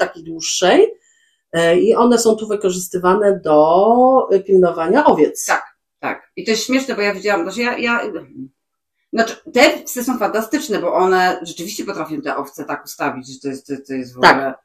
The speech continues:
Speaker 1: ogarnąć całą tą
Speaker 2: całą, całą, całe stado, to jest niesamowite.
Speaker 1: Tak.
Speaker 2: No, no Basia nie będzie takim,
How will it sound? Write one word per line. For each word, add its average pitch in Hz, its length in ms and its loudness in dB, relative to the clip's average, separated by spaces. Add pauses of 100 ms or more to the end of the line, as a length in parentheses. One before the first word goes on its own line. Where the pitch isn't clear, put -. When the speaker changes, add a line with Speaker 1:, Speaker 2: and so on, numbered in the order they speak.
(120)
Speaker 1:
ogarnąć 180 520 6
całą 165 240 4
tą 160 80 0
Speaker 2:
całą, 165 340 4
całą, 156 220 2
całe 151 300 -2
stado, - 280 -2
to 139 100 -18
jest 131 120 -16
niesamowite. 143 540 0
Speaker 1:
Tak. 123 160 -4 (400)
Speaker 2:
No, 285 140 2 (120)
no 302 240 6
Basia 370 320 4
nie 320 140 10
będzie 175 320 2
takim, 156 380 -4